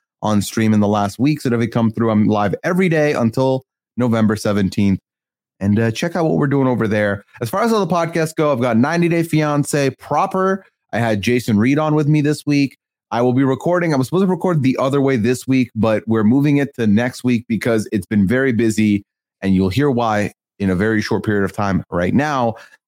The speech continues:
because I was a guest on Love Island Games this week. I was also a guest on the Survivor Q and A. I was there for the finale recap for Big Brother twenty-five. And, uh, yeah, it's been, it's been a good time, but a busy time. So we'll be back with, uh, The Other Way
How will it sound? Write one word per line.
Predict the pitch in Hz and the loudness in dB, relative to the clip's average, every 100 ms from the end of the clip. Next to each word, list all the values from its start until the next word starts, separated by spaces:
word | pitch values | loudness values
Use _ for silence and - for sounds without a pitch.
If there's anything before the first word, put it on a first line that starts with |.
| - | -6
because | 104 110 101 | -4 -2 -2
I | 104 | 0
was | 101 | 0
a | |
guest | 92 117 - 92 | 0 -2 -2 -2
on | 101 | 0
Love | 101 | 0
Island | 101 92 95 | 0 0 0
Games | 165 220 208 | 0 0 0
this | 220 - | -2 -2
week. | 233 220 - | -4 -2 -2
I | |
was | 113 214 - | -2 -4 -2
also | 226 247 190 151 | -2 -2 -2 -2
a | |
guest | 113 120 113 - - | 0 0 -2 -6 -6
on | 117 113 110 | -2 0 0
the | 107 107 | 0 0
Survivor | 107 110 98 131 107 | 0 -2 -2 -2 -2
Q | - 208 220 | -2 0 0
and | 214 | 0
A. | 214 208 - | 0 -2 -4
I | 117 110 | -2 0
was | 107 107 - | 0 0 0
there | 120 117 | -2 -2
for | 113 113 | -2 -4
the | 104 | -4
finale | - 110 107 101 | -2 -2 0 2
recap | 107 170 185 160 - | 2 0 -2 -4 -4
for | |
Big | 95 98 110 | -4 -4 -2
Brother | 110 107 101 _ _ _ | -2 0 -4 _ _ _
twenty-five. | - 113 104 - - - 202 226 226 226 - _ _ _ _ 120 | -6 -2 0 0 -2 -2 -2 0 0 -2 -6 _ _ _ _ -4
And, | 127 131 127 123 | -2 2 2 2
uh, | 135 131 131 | 0 2 2
yeah, | 135 285 392 - | 2 0 0 0
it's | 147 120 | -2 -2
been, | 143 190 - | 0 0 -2
it's | 127 - | -4 -4
been | 104 123 | -2 0
a | 165 | 0
good | 151 190 | 0 -2
time, | 190 151 143 160 | -2 -2 0 0
but | 151 | 0
a | 160 | 0
busy | 147 139 107 101 | 0 0 0 0
time. | 101 92 | -2 -2
So | 101 | 0
we'll | 101 | 0
be | 98 | 0
back | 123 143 | 0 -2
with, | 156 131 - | 0 0 0
uh, | 113 113 110 107 | -2 0 0 0
The | 107 120 | 0 0
Other | 117 | 2
Way | 117 113 113 | 0 0 -2